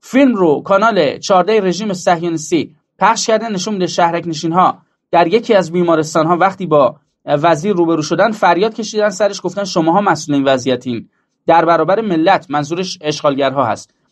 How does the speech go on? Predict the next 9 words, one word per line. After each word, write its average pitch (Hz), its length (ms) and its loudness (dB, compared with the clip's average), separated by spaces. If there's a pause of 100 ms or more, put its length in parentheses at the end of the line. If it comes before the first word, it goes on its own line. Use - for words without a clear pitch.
(120)
"در 175 180 4
برابر 185 540 2
ملت 175 380 0
سنگ 180 320 -2
اندازی 170 320 -2
کردید، 214 260 0
هر 185 140 0
چه 170 160 -8
خواستید، 170 500 -4